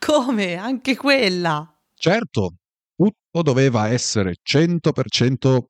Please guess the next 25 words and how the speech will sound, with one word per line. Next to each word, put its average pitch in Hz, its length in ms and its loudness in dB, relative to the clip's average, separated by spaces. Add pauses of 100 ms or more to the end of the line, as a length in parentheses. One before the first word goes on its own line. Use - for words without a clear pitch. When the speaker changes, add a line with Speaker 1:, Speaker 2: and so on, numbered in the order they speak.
Speaker 2:
italiano. 110 800 0 (640)
E 135 540 2 (220)
per - 180 -4
i 202 100 2
saluti 190 720 0 (580)
hai 113 140 -2
notato 120 340 0
niente? 120 540 0 (340)
Speaker 1:
Sì, - 500 -4 (120)
mentre 202 500 0
oggi 156 340 2
nel 160 140 0
linguaggio 175 480 0
formale 170 580 -2
si - 140 -8
utilizza 165 680 -4
il 156 260 -2
lei, 151 500 -2 (360)
in 220 120 0
quell'epoca 214 580 2
era 160 140 4
di 165 120 -2
moda 165 280 2
il 139 140 0
voi, 160 360 2